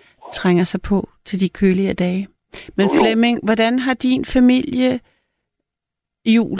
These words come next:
Speaker 1: været, eller mangel på samme?
Speaker 2: Øh, jamen altså, jeg har haft, øh, i, i et, øh, jeg har haft min ekskæreste på besøg, og der gjorde jeg mig, øh, så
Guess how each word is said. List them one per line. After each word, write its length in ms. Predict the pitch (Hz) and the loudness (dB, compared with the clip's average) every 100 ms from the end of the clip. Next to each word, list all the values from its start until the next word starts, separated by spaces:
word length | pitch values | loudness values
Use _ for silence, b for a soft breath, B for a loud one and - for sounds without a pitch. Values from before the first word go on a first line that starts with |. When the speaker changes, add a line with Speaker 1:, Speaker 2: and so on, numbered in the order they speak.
| 196 | 0
Speaker 1:
været, 480 | 185 175 190 202 - _ _ - | 2 2 0 -2 -8 _ _ -2
eller 320 | 196 180 160 175 | 0 2 0 0
mangel 320 | 190 175 - | -2 0 -2
på 100 | 185 | -4
samme? 440 | 190 185 175 175 190 _ _ _ _ _ _ _ 113 | -4 -4 -6 -6 -10 _ _ _ _ _ _ _ -2
Speaker 2:
Øh, 1040 | 113 107 104 98 92 90 80 78 76 73 | 2 4 6 4 4 2 2 0 0 0
jamen 180 | 95 95 | 0 0
altså, 220 | 92 95 | 0 2
jeg 140 | 95 85 | 2 2
har 220 | 82 80 85 | 0 -2 -2
haft, 200 | 82 - 87 | -6 -8 -4
øh, 200 | 90 87 | -2 -2
i, 140 | 98 85 76 | -4 -6 -4
i 80 | 76 69 | -4 -4
et, 120 | - | -4
øh, 960 | 67 50 50 71 64 62 64 76 73 73 _ b b - | -4 -2 0 0 2 4 4 2 2 -2 _ b b -2
jeg 160 | 101 | 0
har 160 | 90 85 85 | 2 0 -2
haft 200 | 85 - | -4 -6
min 180 | 98 95 | -8 -2
ekskæreste 840 | 65 160 - - 147 117 120 107 - _ _ 101 - | -2 -2 -6 -2 -2 -2 -6 -6 -8 _ _ -10 -6
på 60 | |
besøg, 420 | 104 - 104 92 - - _ B B B B - | -6 -2 0 -2 -6 -20 _ B B B B -10
og 160 | - - | -6 -2
der 80 | 120 | 0
gjorde 260 | 147 127 | 0 2
jeg 80 | 110 | 0
mig, 180 | 101 87 | -2 -4
øh, 1040 | 82 - 50 50 50 50 50 50 50 50 | -4 -4 -4 -4 -4 -4 -4 -4 -8 -10
så 60 | - | -6